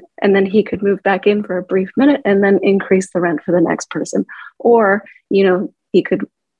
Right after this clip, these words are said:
the classic rent eviction. The idea with owning your own home means that we're locked into this price. I've purchased it for X number of dollars, and I know within, you know, a few percentage points,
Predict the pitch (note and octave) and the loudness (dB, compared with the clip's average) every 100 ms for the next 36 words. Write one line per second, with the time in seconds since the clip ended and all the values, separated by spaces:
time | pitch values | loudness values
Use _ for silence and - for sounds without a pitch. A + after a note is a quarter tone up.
0 | _ F#3 F#3 F3+ - F#3 F#3 F#3 G3 F#3 | _ -2 -2 -2 -4 -4 -4 -6 -2 -2
1 | F#3 F#3 A3 - - F#3 F#3+ - F#3+ F#3+ | 0 0 -2 -4 -6 -8 -10 -6 -4 2
2 | A#3 A#3 A3+ B3 C#4 C#4 A#3+ - _ - | 2 2 2 0 2 0 -2 -8 _ -20
3 | - _ - F#3+ G3+ G#3 F#3+ F3+ - F#3 | -20 _ -4 0 0 0 -2 -4 -4 -2
4 | F#3 F#3+ F3 F#3+ F#3 - - F#3+ - G#3 | 0 -2 0 0 0 -2 -6 -8 -2 2
5 | G#3+ G#3 G3+ - G3 G#3+ A3+ F#3+ G3 - | 2 0 -2 -2 2 2 2 0 -4 -6
6 | F#3 D#3+ - F3+ - - B2 - - _ | -6 -6 -6 -6 -6 -6 -4 -6 -14 _
7 | - - _ - F#3+ F#3+ - G#3+ - G#3 | -20 -20 _ -2 -2 -2 -4 -2 -2 -6
8 | - F#3+ - - _ G3+ G#3+ - G#3+ A3 | -2 -4 -4 -14 _ -6 -6 -6 -4 -2
9 | A3 G#3+ E3 E3+ F3 D#3+ G3 F#3+ F#3+ G#3 | -2 -2 -2 0 -2 -2 -6 -4 0 2
10 | A3 G3+ F#3+ F#3 F#3 - G3 A3 A#3 _ | 2 2 2 0 -4 -4 -2 -2 -2 _
11 | - - _ G#3+ F#3+ G3+ - F#3 - - | -20 -20 _ 2 2 0 -6 -8 -8 -2
12 | G#3+ G#3 A3 - F3+ E3+ F#3 F3 - F3 | 2 2 0 -4 -4 -2 -2 -2 -6 -6
13 | E3+ G3 - | -4 -4 -6